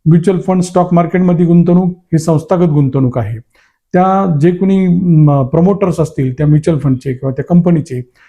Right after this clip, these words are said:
त्यांचं जरी निधन झालं तरी आपले पैसे जिवंत असतात, कंपनी अविरतपणे चालू असते. परंतु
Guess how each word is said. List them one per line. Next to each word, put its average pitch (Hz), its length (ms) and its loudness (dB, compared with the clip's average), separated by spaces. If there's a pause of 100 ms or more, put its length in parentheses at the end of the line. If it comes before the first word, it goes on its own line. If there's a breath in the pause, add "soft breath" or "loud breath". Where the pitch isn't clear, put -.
(220 soft breath)
त्यांचं 190 680 0
जरी 190 160 2
निधन 175 380 4
झालं 135 300 0
तरी 160 100 2
आपले 151 260 -2
पैसे 147 280 -4
जिवंत 131 360 -6
असतात, - 280 -12 (120)
कंपनी 156 380 0
अविरतपणे 160 540 0
चालू 127 280 -6
असते. 123 260 -16 (420 soft breath)
परंतु 202 540 0